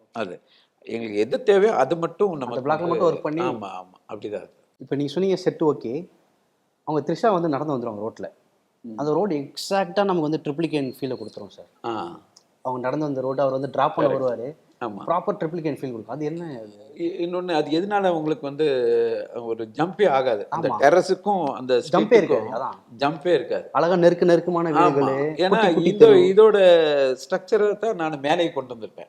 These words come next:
Speaker 2: ஓகே.
Speaker 1: இந்த பில்டிங் ஸ்ட்ரக்சர் எல்லாம் மேல இருக்கும்.
Speaker 2: ஓகே.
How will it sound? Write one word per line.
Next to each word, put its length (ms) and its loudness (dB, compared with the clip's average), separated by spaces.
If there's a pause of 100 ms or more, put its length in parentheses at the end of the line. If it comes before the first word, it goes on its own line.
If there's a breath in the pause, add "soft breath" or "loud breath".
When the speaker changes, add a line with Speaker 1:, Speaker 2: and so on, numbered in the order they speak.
(120)
Speaker 2:
ஓகே. 440 -8 (180)
Speaker 1:
இந்த 180 0
பில்டிங் 420 0
ஸ்ட்ரக்சர் 280 -4
எல்லாம் 240 -8
மேல 240 2
இருக்கும். 260 -2 (200)
Speaker 2:
ஓகே. 380 -10